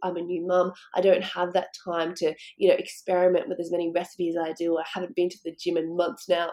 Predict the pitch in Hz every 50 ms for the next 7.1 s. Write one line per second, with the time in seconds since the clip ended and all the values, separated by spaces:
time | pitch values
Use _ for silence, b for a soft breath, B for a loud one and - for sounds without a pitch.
0 | - - 202 202 196 190 185 - 175 165 165 - - - 170 175 165 170 165 165
1 | 165 160 160 165 254 - - - 185 165 160 165 - - - 170 170 175 165 -
2 | 170 165 160 160 160 160 - 233 220 208 208 202 208 B B B B - 196 208
3 | 214 208 208 202 202 202 - 190 185 185 185 - - 185 170 170 180 180 170 165
4 | 160 160 160 156 - - - - - - - - - - - - - - - 247
5 | 247 196 147 - - - B B B B B - 190 170 170 170 - - 190 180
6 | 180 180 185 - - - - - - _ - - - - - - - - - -
7 | -